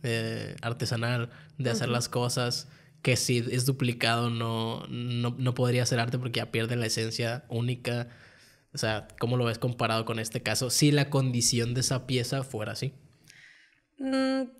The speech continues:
Speaker 2: se vuelve algo flojo, pero depende de qué tanto le hiciste la pieza, pues. Puede ser una pieza,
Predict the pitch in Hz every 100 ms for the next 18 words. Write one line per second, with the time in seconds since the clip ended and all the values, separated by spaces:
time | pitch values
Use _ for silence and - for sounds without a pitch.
0 | - - 262 233 247 262 294 330 349 330
1 | 339 339 220 196 196 339 370 - - _
2 | 233 226 208 196 190 196 196 202 202 196
3 | 190 190 196 175 170 190 175 170 208 202
4 | 175 165 160 - 190 190 196 196 202 208
5 | 226 214 214 214